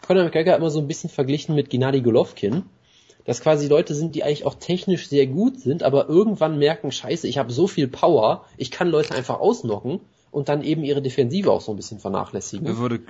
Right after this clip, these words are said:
Speaker 2: wer würde gewinnen? Conor gegen, äh, äh, Triple G?
Speaker 1: Ich würde vermuten, es kommt drauf an, in einem M-M-A-Kampf oder in einem, nein, lassen wir das.
Speaker 2: <laughs>
Speaker 1: Ähm,
Speaker 2: Das ist immer schwer zu sagen.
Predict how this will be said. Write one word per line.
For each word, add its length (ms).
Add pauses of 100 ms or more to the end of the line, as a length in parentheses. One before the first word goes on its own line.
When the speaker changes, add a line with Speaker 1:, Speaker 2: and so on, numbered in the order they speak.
Speaker 2:
wer 180
würde 140
gewinnen? 280
Conor 280
gegen, 320
äh, 440
äh, 60
Triple 300
G? 200 (1000)
Speaker 1:
Ich 220
würde 140
vermuten, 640
es 200
kommt 200
drauf 180
an, 180
in 120
einem 160
M-M-A-Kampf 760
oder 120
in 80
einem, 220
nein, 140
lassen 260
wir 60
das. 220 (180)
Speaker 2:
<laughs> 200
Speaker 1:
Ähm, 260 (220)
Speaker 2:
Das 120
ist 120
immer 180
schwer 300
zu 120
sagen. 300